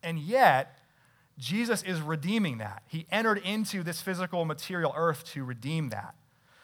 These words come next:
So some of this greater glory we will already get to taste in this life. There'll be real taste, but they will be these glimpses from afar.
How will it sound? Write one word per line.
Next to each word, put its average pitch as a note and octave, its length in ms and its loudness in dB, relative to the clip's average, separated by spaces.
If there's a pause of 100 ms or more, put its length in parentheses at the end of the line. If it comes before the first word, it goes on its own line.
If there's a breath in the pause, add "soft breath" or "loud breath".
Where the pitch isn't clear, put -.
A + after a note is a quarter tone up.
(220 soft breath)
So - 180 0
some A#3+ 300 6
of C4+ 80 10
this G3+ 140 2
greater G#3 300 2
glory F#3+ 300 6
we F3+ 120 2
will F#3 160 2
already A3 340 6
get F#3 180 -2
to - 80 -6
taste G3+ 460 -4
in E3 140 -2
this D3+ 220 -6
life. D#3 320 4 (260 loud breath)
There'll F3 120 0
be F3+ 120 -2
real F#3+ 380 4
taste, A3 520 -4
but E3+ 120 -8
they F3+ 100 0
will G3 120 0
be E3+ 120 -4
these D3 220 -6
glimpses F3 580 -4
from D#3+ 240 -4
afar. C3+ 580 0